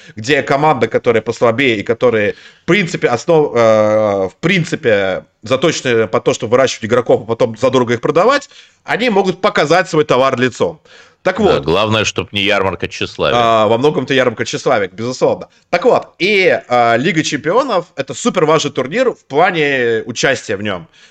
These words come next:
Speaker 1: Вот. Чтобы там участвовать и попадать, а, нужно обыгрывать, побеждать, набирать очки для своего чемпионата, для своей федерации, в данном случае для России.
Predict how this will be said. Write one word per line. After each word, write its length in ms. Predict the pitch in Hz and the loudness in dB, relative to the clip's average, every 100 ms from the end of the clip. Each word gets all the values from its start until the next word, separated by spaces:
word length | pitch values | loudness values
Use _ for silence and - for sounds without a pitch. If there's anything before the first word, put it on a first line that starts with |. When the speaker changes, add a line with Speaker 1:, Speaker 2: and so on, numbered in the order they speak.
| _ | _
Speaker 1:
Вот. 400 | 101 151 107 - _ - _ _ | -2 0 0 -4 _ -20 _ _
Чтобы 380 | - - 214 196 | -12 -2 0 2
там 180 | 170 131 | 0 -2
участвовать 520 | 127 240 - 139 120 | 0 0 0 -6 -6
и 80 | 131 | -8
попадать, 560 | 139 139 127 110 - _ _ _ | -2 0 2 0 -2 _ _ _
а, 400 | - 107 104 95 | -6 -2 0 -2
нужно 640 | 104 202 220 185 165 139 123 117 | -2 -2 -2 0 2 2 0 -2
обыгрывать, 520 | - 107 202 220 202 - | -6 -2 2 2 0 -2
побеждать, 480 | 117 113 160 202 | -8 0 0 0
набирать 340 | 143 113 147 170 | -2 0 0 0
очки 380 | 123 - 226 185 | -6 -6 -6 -2
для 240 | 123 165 | 0 0
своего 280 | - 113 160 | -2 -2 -2
чемпионата, 480 | - 135 131 175 117 | -2 -4 -2 -2 -2
для 100 | 110 | -4
своей 160 | 139 | -2
федерации, 500 | 147 110 110 104 - | -4 -2 0 0 -4
в 40 | 87 | -4
данном 200 | 170 147 | -2 -2
случае 300 | 151 151 107 | -6 -8 -4
для 100 | 120 | 0
России. 460 | 127 - 113 120 | -2 -4 -12 -14